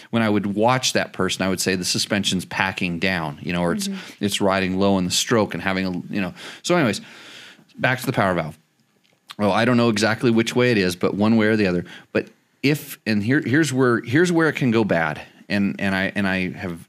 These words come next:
Speaker 1: seen it happen just based on detonation, not on a T P I bike, but on a carbureted one. If you turn it to the way that holds the power valve down longer, that builds up a lot of extra heat inside of the engine because the exhaust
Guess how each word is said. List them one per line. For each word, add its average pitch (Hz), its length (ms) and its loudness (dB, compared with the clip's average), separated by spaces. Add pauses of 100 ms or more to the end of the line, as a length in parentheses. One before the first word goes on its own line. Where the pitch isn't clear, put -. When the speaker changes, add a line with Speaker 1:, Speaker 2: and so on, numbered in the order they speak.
Speaker 1:
seen 131 280 0
it 120 100 -2
happen 104 400 0
just 98 340 -2
based 101 280 0
on 90 220 0
detonation, 98 580 0
not 104 180 0
on 113 140 2
a 104 80 0
T - 240 -4
P 98 160 -2
I 87 100 0
bike, 85 380 -4
but 90 120 -2
on 85 160 -2
a 82 60 -6
carbureted 82 500 -2
one. 80 220 -6 (680)
If 110 140 -4
you 110 100 2
turn 147 300 0
it - 120 -8
to 165 100 -4
the 156 80 2
way 113 300 4
that 98 200 -6
holds 110 600 0
the 110 80 -2
power 95 360 0
valve 92 340 -2
down 98 340 2
longer, 82 460 -2 (180)
that 107 220 -2
builds 110 300 2
up 104 180 0 (100)
a 90 60 -2
lot 87 340 0
of 101 120 0
extra 98 340 -2
heat 95 440 -2
inside 92 680 0
of 90 400 0 (460)
the - 80 -6
engine 123 420 0
because 95 340 0
the 92 220 -2
exhaust 107 540 0